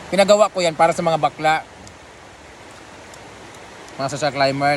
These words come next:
sabi ko. Dahil sobrang dami namin, bawat kubo, dalawang tao, dalawang bakla. Tapos pabunggahan ko na kami kung anong design, anong itsura ng mga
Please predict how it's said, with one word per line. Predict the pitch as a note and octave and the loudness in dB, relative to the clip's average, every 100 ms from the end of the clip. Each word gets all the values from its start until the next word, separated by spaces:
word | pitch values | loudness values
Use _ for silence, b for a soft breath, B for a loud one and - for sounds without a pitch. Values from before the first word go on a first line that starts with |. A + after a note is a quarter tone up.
| C3+ | -2
sabi | B2+ C3+ | -6 -6
ko. | C3+ B2 A#2 - - - - - - - - | -4 -4 -6 -16 -20 -20 -20 -20 -20 -20 -8
Dahil | D3+ C#3+ | -6 -4
sobrang | D#3+ F3 | -2 2
dami | E3 D#3+ D#3+ | 2 2 0
namin, | D3 C#3+ B2+ B2 | -2 -2 -4 -2
bawat | C3+ D#3+ - | 0 0 -2
kubo, | D#3 C#3 C3 | -8 -6 -6
dalawang | B2 C3+ C#3+ | -4 -2 -4
tao, | C3 A#2+ A#2 B2 | -4 -6 -4 -4
dalawang | A#2+ A#2 B2 | -4 -4 -4
bakla. | A#2 - A#2+ A#2+ - - - - - - - - - - - - - - - | -6 -8 -8 -8 -12 -20 -20 -20 -20 -20 -20 -20 -18 -18 -18 -20 -20 -14 -12
Tapos | D3 | -8
pabunggahan | D3 C#3 C#3+ D3+ D3+ | -6 0 2 4 2
ko | D#3 | -4
na | D3 C3 | -4 -4
kami | C#3 C#3+ | -6 -4
kung | C3+ | -6
anong | B2+ C3+ | -6 -6
design, | C#3 C3+ D3+ | -6 -2 -2
anong | C#3+ C3 | -2 -8
itsura | A#2+ C3 C3 | -10 -6 -4
ng | C3 | -4
mga | B2 B2 | -4 -6